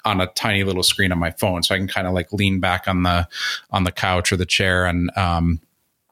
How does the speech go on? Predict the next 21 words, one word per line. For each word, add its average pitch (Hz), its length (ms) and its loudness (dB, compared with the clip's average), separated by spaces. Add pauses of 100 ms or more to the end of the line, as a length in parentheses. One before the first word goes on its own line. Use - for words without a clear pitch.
(400)
I 110 60 0
don't 107 80 0
know. 104 80 2
I've 98 220 2
always 110 260 2
thought, 98 320 0
like, 92 240 0
it's - 260 -2
interesting. 95 760 0 (260)
I 107 60 0
don't 104 180 0
think 104 320 -2
about 110 460 0 (720)
my 117 340 2
YouTube 123 680 0
use 120 360 2
as 117 160 -2
much, 120 400 0
but, 98 240 0
like, 92 320 0
it's - 360 0